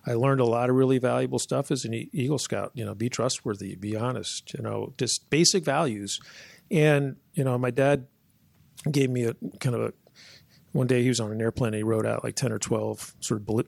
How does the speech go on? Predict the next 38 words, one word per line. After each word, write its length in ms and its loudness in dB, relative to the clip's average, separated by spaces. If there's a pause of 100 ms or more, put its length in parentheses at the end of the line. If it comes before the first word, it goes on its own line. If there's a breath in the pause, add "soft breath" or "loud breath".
business 280 4
philosophies 760 -4
that 140 -6
he 200 0
had, 280 -2
and 180 -6
I 80 -6
still 220 -2
have 200 -4
'em. 160 -6
They're 100 -4
written 220 -4
down, 160 -2
and 140 -4
one 180 2
of 100 -2
which 200 0
is, 200 -2 (920 loud breath)
uh, 180 -4 (520)
you'll, 320 2
you 120 -4
can't 280 4
get 140 2
ahead 340 2
in 140 -2
your 100 -2
career 340 2
unless 300 -2
the 80 -4
people 260 -2
around 460 -2
you 120 -6
want 380 -4
you 100 -8
to 100 -6
get 140 -8
ahead. 260 -8 (1040 soft breath)
So 680 2